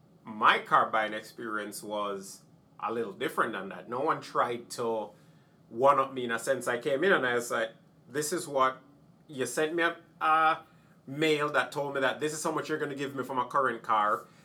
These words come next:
This is how much the new car costs. This is the difference, and I'll walk out with a new car or drive out with a new car, and this is all I'm willing to pay.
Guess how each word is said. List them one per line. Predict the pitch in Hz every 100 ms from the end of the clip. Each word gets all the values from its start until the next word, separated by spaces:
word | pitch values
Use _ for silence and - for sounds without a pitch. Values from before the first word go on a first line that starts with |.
| -
This | 135 156
is | 190
how | 185
much | 170 151
the | 135
new | 143 160
car | 151 120
costs. | - 117 110 -
This | 143 160
is | 175
the | 180
difference, | 180 175 151 139
and | 135
I'll | 131 127
walk | 120 135 147
out | 147 143
with | 131
a |
new | 123 123
car | 120 113 107 123 - -
or | 123
drive | 123 127 165 170
out | 135 113
with |
a | 110
new | 113 113
car, | - 104 107 117 - - -
and | 139 120
this | 151 151
is | 139
all | 131 123
I'm | 117
willing | 120 113
to | 113
pay. | - 98